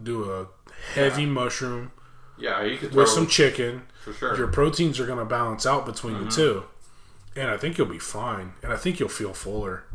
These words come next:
Speaker 1: than having,
Speaker 2: That
Speaker 1: not, not so
Speaker 2: sounds
Speaker 1: much
Speaker 2: like it.
Speaker 1: fuller than having the carbs, but, um, fuller just in general.
Speaker 2: That, that's a good point. We gotta try
Speaker 1: But
Speaker 2: that.
Speaker 1: I wanna do, like, a bolognese with, you
Speaker 2: We're
Speaker 1: know,
Speaker 2: gonna start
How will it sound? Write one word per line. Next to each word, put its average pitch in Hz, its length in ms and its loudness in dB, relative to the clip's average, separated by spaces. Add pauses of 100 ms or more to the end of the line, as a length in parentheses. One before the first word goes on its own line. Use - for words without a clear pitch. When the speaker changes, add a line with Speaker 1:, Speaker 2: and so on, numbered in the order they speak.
(180)
Speaker 1:
than 113 180 -4
having, 104 320 -2
Speaker 2:
That 180 140 -2
Speaker 1:
not, 185 200 6
not 202 160 10
so - 60 4
Speaker 2:
sounds - 20 4
Speaker 1:
much 202 160 6
Speaker 2:
like - 60 -2
it. - 40 -6
Speaker 1:
fuller 156 240 6
than 143 120 0
having 131 220 0
the 104 80 -6
carbs, 110 560 0
but, 101 260 -6 (520)
um, 110 180 -6
fuller 143 320 2
just 113 220 -2
in 92 160 -4
general. 95 500 0 (580)
Speaker 2:
That, 113 300 -6
that's 123 260 -4
a - 40 -6
good 139 220 -4
point. 120 260 -6 (380)
We 165 100 0
gotta 202 220 6
try 120 220 4
Speaker 1:
But 131 80 8
Speaker 2:
that. 127 40 8
Speaker 1:
I 131 80 8
wanna 160 220 8
do, 147 140 2
like, 135 180 6
a 117 60 0
bolognese 123 840 0
with, 110 260 -4
you 139 80 -2
Speaker 2:
We're 170 100 6
Speaker 1:
know, 196 120 6
Speaker 2:
gonna 151 80 8
start 143 140 10